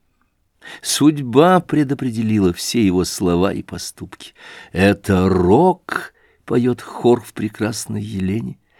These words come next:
Именно в этом и кроется громадная разница между древними греками и нами. Я полагаю, что человек может сам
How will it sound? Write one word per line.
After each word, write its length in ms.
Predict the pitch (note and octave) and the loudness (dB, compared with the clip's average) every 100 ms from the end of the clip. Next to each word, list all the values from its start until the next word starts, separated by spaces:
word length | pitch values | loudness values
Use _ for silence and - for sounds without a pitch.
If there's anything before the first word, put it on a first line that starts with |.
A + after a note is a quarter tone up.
| - - - | -20 -20 -2
Именно 320 | G2 G#2 G#2+ | 2 4 6
в 100 | G2+ | 6
этом 440 | B2+ E3+ - D2 | 6 4 -2 -6
и 20 | D#2 | -6
кроется 680 | - E2 D#2 D#2 - E2+ | -4 -2 0 -2 -4 -6
громадная 680 | D#2 F2+ G2+ E3 G2+ D#2 D2+ | -2 0 2 0 -2 -4 -4
разница 600 | D2 C#2+ C#2 C#2 - - | -4 -6 -10 -14 -12 -12
между 300 | C#2+ D2 D#2 | -10 -10 -10
древними 540 | C#2 D2+ C3+ D#3 C#3+ C#3 | -6 2 2 2 -6 -4
греками 500 | A#2+ C3 B2 A#2 A2 _ _ - | -4 -4 -6 -10 -12 _ _ -12
и 100 | - | -8
нами. 360 | D2 C#2 C#2 _ _ _ _ _ _ _ _ _ _ _ _ _ _ _ _ - | -6 -8 -12 _ _ _ _ _ _ _ _ _ _ _ _ _ _ _ _ -8
Я 280 | F#2 F#3 A3+ | 0 4 4
полагаю, 520 | - G#3+ G3 F#3 G3 | 4 6 6 6 6
что 200 | F3+ F#3 | 4 0
человек 420 | F3 - E3 E3 | 0 2 4 4
может 300 | D#3+ D#3 D3 | 0 0 0
сам 520 | - - G#2+ G2+ G2 | -4 -2 2 2 2